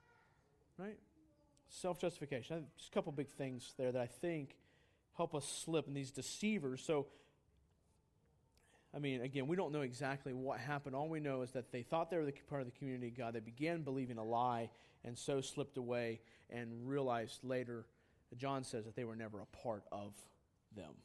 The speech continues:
So the warning, I think, for us is to think, to not think that this couldn't happen to you, to me. That we could think we're a part of the community of God, and then over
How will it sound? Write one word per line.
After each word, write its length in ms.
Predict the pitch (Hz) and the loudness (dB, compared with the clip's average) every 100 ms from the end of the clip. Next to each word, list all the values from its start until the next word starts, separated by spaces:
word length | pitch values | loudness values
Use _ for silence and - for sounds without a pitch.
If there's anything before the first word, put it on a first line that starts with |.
| - _ _ _ _ _ - - _ - | -20 _ _ _ _ _ -20 -20 _ -6
So 100 | 131 | -2
the 100 | 139 | 2
warning, 280 | 160 190 143 | 4 4 4
I 40 | |
think, 180 | 147 120 | 0 -2
for 160 | 123 | 2
us 260 | 143 160 - | 4 4 0
is 160 | 117 - _ _ _ _ _ _ _ - | -8 -8 _ _ _ _ _ _ _ -2
to 80 | |
think, 400 | 135 - 160 139 - - - | 0 0 0 -2 -8 -20 -6
to 100 | - | -2
not 260 | 135 170 151 | 2 2 2
think 140 | 156 | -4
that 80 | 135 | -2
this 140 | 135 - | -4 -2
couldn't 260 | 156 117 | -4 -4
happen 460 | 113 143 139 120 107 - _ _ _ _ _ - | -4 -4 -4 -8 -10 -16 _ _ _ _ _ -14
to 60 | 131 | -6
you, 300 | 147 156 117 - _ _ _ _ _ - | -2 -2 -4 -18 _ _ _ _ _ -12
to 80 | 135 | -4
me. 260 | 160 160 107 - _ _ _ _ _ _ _ _ _ _ _ - | -4 -4 -10 -20 _ _ _ _ _ _ _ _ _ _ _ -2
That 100 | 135 | 0
we 100 | 180 | 2
could 180 | 156 | 0
think 280 | - 190 196 | -2 -2 -2
we're 120 | 170 143 | 2 0
a 60 | |
part 360 | 143 - 175 175 | 0 2 4 4
of 60 | |
the 80 | 139 | 0
community 440 | - - 175 165 135 | -4 -2 0 0 -2
of 180 | 113 | -4
God, 480 | - 165 147 131 120 120 - - - | -2 0 2 0 -4 -8 -20 -20 -8
and 120 | 139 | -4
then 100 | 139 | 0
over 260 | 135 151 | 0 0